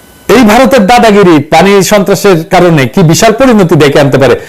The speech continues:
তার একটা ইঙ্গিত দেওয়ার চেষ্টা করছেন ইভান্স তার উপন্যাসে। নর্থ ফ্রম ক্যালকাটার এই বইয়ের প্লট হচ্ছে ফারাক্কা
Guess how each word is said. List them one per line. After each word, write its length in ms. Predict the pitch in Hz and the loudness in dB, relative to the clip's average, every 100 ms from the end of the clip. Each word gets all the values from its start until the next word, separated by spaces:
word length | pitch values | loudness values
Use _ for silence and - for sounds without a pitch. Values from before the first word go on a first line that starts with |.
| - - | -12 -2
তার 140 | 208 | 0
একটা 180 | 240 262 | 0 0
ইঙ্গিত 200 | 233 214 | 2 2
দেওয়ার 240 | 151 151 | 2 0
চেষ্টা 260 | 170 - 143 | -2 -2 -2
করছেন 280 | 131 170 151 | -2 -2 0
ইভান্স 280 | 143 151 | 0 -2
তার 160 | 165 143 | -2 -2
উপন্যাসে। 460 | 123 107 101 - 87 - - - | -2 -4 -4 -6 -10 -12 -10 -2
নর্থ 180 | 180 - | -2 0
ফ্রম 220 | 226 202 | -2 0
ক্যালকাটার 460 | 226 202 208 233 214 | 0 0 0 2 2
এই 100 | 196 | 2
বইয়ের 240 | 185 208 | 2 0
প্লট 300 | - 196 196 | 0 -2 0
হচ্ছে 240 | 220 254 | -2 -2
ফারাক্কা 460 | 247 143 - - | -2 -4 -4 -6